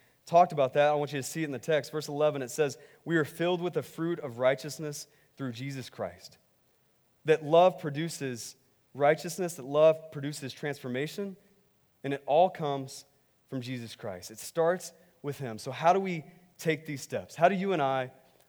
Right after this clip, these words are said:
begin to take steps in this direction of a love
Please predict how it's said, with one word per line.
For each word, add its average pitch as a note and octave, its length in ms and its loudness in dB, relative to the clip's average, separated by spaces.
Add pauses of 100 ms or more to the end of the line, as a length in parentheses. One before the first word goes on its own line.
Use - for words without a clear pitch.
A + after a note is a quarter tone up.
(260)
begin E3 280 0
to G3+ 80 -2
take F3+ 220 -2
steps D3+ 380 4 (240)
in D3 120 -4
this D3 160 -4
direction C3 540 -4 (180)
of C3+ 100 -4
a C#3+ 60 0
love D#3 440 8